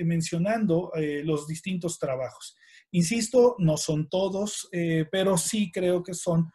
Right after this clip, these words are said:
los que, eh, más han aportado en el estudio de este tema en, en, en el mundo de los mayistas. Sin embargo, no todos opinan, eh, de la misma manera, no todos, eh, están de acuerdo con la existencia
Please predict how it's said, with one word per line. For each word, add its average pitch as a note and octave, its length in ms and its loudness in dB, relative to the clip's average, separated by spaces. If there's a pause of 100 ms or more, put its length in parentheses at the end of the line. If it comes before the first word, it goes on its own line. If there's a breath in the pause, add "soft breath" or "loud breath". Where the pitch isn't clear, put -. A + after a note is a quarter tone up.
(260 loud breath)
los F3+ 360 2
que, F#3 440 2
eh, D3+ 300 -2
más F3 580 0
han E3+ 220 2
aportado E3 720 -4
en D#3+ 140 -4
el C#3+ 120 -6
estudio D#3+ 640 -4 (300)
de E3+ 500 0
este D#3+ 320 -2
tema D3 580 -6
en, C#3+ 580 -8
en, B2+ 880 -10 (100)
en C#3+ 120 -8
el C3 100 -4
mundo C#3 300 -6
de B2+ 100 -6
los A#2 180 -10
mayistas. A#2+ 640 -14 (560 soft breath)
Sin C4 180 2
embargo, C4 300 6
no A#3 180 2
todos A#3+ 380 2
opinan, E3 720 0
eh, C#3+ 320 -6
de C#3 120 -6
la C#3 140 -6
misma C#3+ 360 -6
manera, F3+ 360 0
no D#3+ 220 0
todos, F3 580 -2
eh, D3 120 -8
están D#3 280 -2
de E3 60 2
acuerdo F3+ 500 0
con D3+ 200 -6
la C#3 80 -10
existencia E3 880 -2